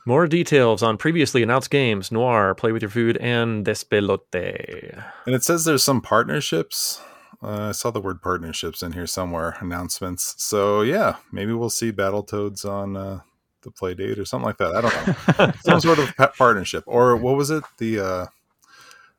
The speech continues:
Speaker 2: Doritos tie-in. We got some Doritos and Burger King games to the Xbox. Maybe they're coming too. What would be good on the Playdate? Cheez-Its? What's a little yellow? Kraft singles? I don't know.
Speaker 1: Pirate Booty?
Speaker 2: Yeah.
Speaker 1: Your kids eat that?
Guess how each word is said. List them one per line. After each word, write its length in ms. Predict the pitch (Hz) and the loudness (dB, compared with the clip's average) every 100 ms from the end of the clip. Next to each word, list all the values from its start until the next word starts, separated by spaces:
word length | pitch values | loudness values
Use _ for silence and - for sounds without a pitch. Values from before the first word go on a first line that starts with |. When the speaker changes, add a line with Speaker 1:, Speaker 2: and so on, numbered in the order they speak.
| - | -12
Speaker 2:
Doritos 800 | 90 104 107 110 107 104 - - - - | -6 -4 -4 -2 -2 -2 -4 -6 -12 -4
tie-in. 540 | 113 110 113 113 110 - _ | 0 0 0 -2 -4 -10 _
We 80 | 107 | -10
got 100 | 101 | -8
some 140 | - 104 | -6 -6
Doritos 460 | 95 98 104 98 | -4 -2 -2 -4
and 100 | 98 | -4
Burger 220 | 92 95 95 | -2 -2 -2
King 180 | 107 98 | -6 -6
games 280 | 95 95 | -8 -8
to 60 | - | -10
the 60 | 90 | -10
Xbox. 460 | 95 - 107 95 | -10 -6 -6 -8
Maybe 160 | 101 107 | -10 -10
they're 140 | 117 | -12
coming 340 | - 120 117 117 | -12 -10 -10 -10
too. 340 | - 120 117 _ _ _ _ - | -10 -10 -10 _ _ _ _ -8
What 120 | 117 | -6
would 120 | 135 | -4
be 80 | 135 | -2
good 140 | 127 | -2
on 100 | 127 | -2
the 60 | 110 | -4
Playdate? 400 | - 107 87 76 | -2 -4 -4 -10
Cheez-Its? 760 | - 110 110 127 143 - - - _ | -10 -8 -4 -6 -6 -14 -20 -20 _
What's 220 | - - | -16 -12
a 40 | |
little 200 | 104 95 | -10 -10
yellow? 400 | 95 92 90 87 87 - - - - - - - - _ _ _ - | -10 -8 -8 -10 -10 -10 -12 -14 -18 -18 -18 -20 -20 _ _ _ -2
Kraft 240 | 107 - | 2 2
singles? 520 | 107 113 123 123 - - | 0 -2 0 -4 -4 -6
I 300 | - - 90 | -6 -8 -10
don't 100 | 82 | -12
know. 120 | - | -6
Speaker 1:
Pirate 320 | 117 117 127 | 0 2 2
Booty? 340 | 117 123 127 135 - - - - 123 - _ | 0 0 -2 -8 -18 -20 -20 -20 -20 -20 _
Speaker 2:
Yeah. 300 | - 208 - - _ _ _ _ _ _ _ - | -4 -2 -2 -8 _ _ _ _ _ _ _ -6
Speaker 1:
Your 60 | |
kids 240 | - 135 131 | 2 2 2
eat 120 | 135 | -2
that? 260 | 143 151 | -4 -6